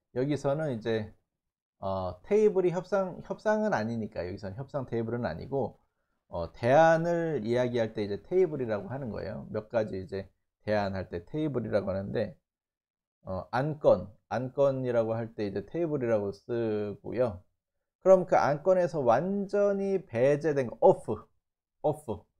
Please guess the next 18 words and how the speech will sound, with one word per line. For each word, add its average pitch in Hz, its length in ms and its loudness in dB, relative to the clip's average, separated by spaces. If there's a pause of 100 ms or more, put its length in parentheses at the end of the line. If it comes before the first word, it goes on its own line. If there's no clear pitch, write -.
(280)
완전히 208 460 2
배제된 143 480 -2
것은 120 320 -2
아니라면서요. 98 1200 -4
That 110 160 -2
option 123 520 -4 (600)
isn't 151 500 -2
completely 117 720 -4 (100)
off 117 220 -2
the - 240 -6
table. 104 480 -4 (840)
완전-, 170 480 0
완전히 175 460 0
배제된 165 420 -2
건 175 120 0
아니라면서요. 127 640 -4
그러니까 147 280 2 (140)
허-, - 180 -8